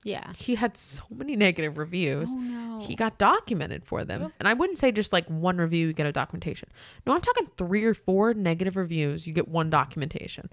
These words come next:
Speaker 2: And
Speaker 1: Red
Speaker 2: then you
Speaker 1: flag.
Speaker 2: move the next level
Speaker 1: Yeah.
Speaker 2: up. Like, he had so many documentations, we got to a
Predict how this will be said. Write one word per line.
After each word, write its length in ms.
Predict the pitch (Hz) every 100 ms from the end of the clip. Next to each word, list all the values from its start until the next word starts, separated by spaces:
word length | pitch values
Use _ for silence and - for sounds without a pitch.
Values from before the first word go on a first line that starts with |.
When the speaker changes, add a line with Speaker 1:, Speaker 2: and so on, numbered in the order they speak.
| - - -
Speaker 2:
And 160 | 165 175
Speaker 1:
Red 120 | 185
Speaker 2:
then 60 |
you 40 | 190
Speaker 1:
flag. 40 | 196
Speaker 2:
move 220 | 196 170
the 80 | 175
next 380 | 170 175 - 175
level 220 | 165 185
Speaker 1:
Yeah. 160 | 151 139
Speaker 2:
up. 140 | 170 - - -
Like, 220 | 185 175
he 320 | - - 240
had 240 | 277 254 -
so 300 | - 202 214
many 160 | 240
documentations, 600 | 214 190 185 180 180 - 170
we 40 |
got 140 | 165 151
to 120 |
a 20 | 170